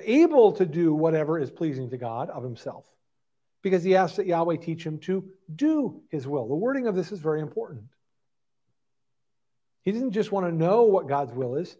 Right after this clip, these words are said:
He says, "God, teach me to do it." And who else but God could teach him these things?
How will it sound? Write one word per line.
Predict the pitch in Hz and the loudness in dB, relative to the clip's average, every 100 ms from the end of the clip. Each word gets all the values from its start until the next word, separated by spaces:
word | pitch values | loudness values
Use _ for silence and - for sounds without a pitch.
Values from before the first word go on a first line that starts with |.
| _ | _
He | - | -8
says, | 185 180 | -6 -4
"God, | 135 165 233 262 - - _ _ | -2 2 2 0 -4 -20 _ _
teach | - 240 240 - | -4 -2 -2 -2
me | 185 214 | -2 -2
to | - 233 247 247 - 180 | -2 -2 -2 -4 -18 2
do | 302 339 254 | 6 8 8
it." | 156 - - _ _ _ _ _ _ _ _ _ _ _ _ _ _ _ _ _ _ _ _ _ _ _ _ _ _ _ _ _ - | 6 0 -14 _ _ _ _ _ _ _ _ _ _ _ _ _ _ _ _ _ _ _ _ _ _ _ _ _ _ _ _ _ -6
And | |
who | 175 269 | 0 2
else | 247 - | 2 -2
but | 185 156 | -8 -2
God | 165 156 - | 0 0 -2
could | 135 | -8
teach | - - | -8 -8
him | 131 | -8
these | 117 - | -8 -12
things? | 120 110 - | -20 -20 -20